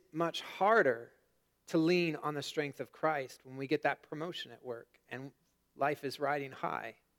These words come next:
and everything we say is received and understood. Everything we touch is,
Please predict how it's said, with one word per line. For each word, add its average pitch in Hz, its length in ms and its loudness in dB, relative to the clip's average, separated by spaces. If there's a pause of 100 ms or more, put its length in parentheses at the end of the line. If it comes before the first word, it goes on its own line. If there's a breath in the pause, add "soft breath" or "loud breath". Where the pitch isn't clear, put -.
(600)
and 131 100 0
everything 156 500 6
we 151 100 4
say 151 480 2
is - 320 -12 (680)
received 160 580 0 (300)
and 127 80 -4
understood. 151 720 2 (160)
Everything 160 380 2
we 151 100 0
touch - 460 2
is, - 240 -16